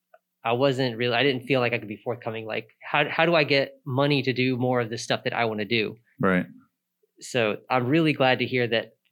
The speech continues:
Speaker 1: that structure is changing and optimistic about the fact that, that they are starting to be like, "Oh, okay, let's do it different now. Let's update the way we do things." But what I'm hopeful for is that they continue to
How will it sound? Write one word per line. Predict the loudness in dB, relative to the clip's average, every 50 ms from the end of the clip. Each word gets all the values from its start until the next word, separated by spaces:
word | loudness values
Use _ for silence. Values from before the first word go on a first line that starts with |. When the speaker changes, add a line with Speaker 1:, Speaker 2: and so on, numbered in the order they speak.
| -20 -10 -2
Speaker 1:
that | 0 0 0 0 -2
structure | -4 -2 0 0 0 0 0 0 0
is | 0 0 -2 -6 -8
changing | -6 -2 0 0 2 0 0 0 0 -2 -2 -2 -4 -8 -12 -14 -18 _ _ _ _ _ -10 -4
and | -2 0 0 2 0 0 -2 -4 -6 -10 _ _ _ -4
optimistic | -4 -2 -2 -2 -2 -2 -2 -2 -4
about | -2 -2 -2 -2 -2
the | -6
fact | -2 -2 -2 -2 -4
that, | -8 -20 -20 -20 -20 _ _ _ _ _ _ _ _ _ _ _ -10 -4
that | -2 -2 0 2
they | 4 4
are | 6 6 4
starting | 4 4 2 2 2 2
to | 2
be | 2
like, | 2 2
"Oh, | 2 2 2 2 0 -4 -14 _ _ -6
okay, | -4 -2 -2 -2
let's | -2 -2 -2
do | -2 -2 -2 -2
it | -2 -2
different | -4 -2 -2 -4 -4 -4
now. | -4 -4
Let's | -4 -4 -4 -2
update | -2 -2 0 0 -2 -2 -2
the | 0
way | -2 -2
we | -2 -2
do | -4 -8 -8 -8
things." | -10 -14 -16 -16 _ _ _ _ _ _ _ _ _ 0
But | 0 0 0 0
what | 0 0 2 2
I'm | 2 0 0 0
hopeful | 0 0 0 0 0 -4
for | -2 0 2 2 2
is | 2
that | 0 0
they | -2 -2
continue | 0 0 -2 -2 -2 0 2 4 6 6 6 6 6 6 4 2 0 -2 -4 -8 -4 0
to | 0 2 2 2 0 0 -4 -6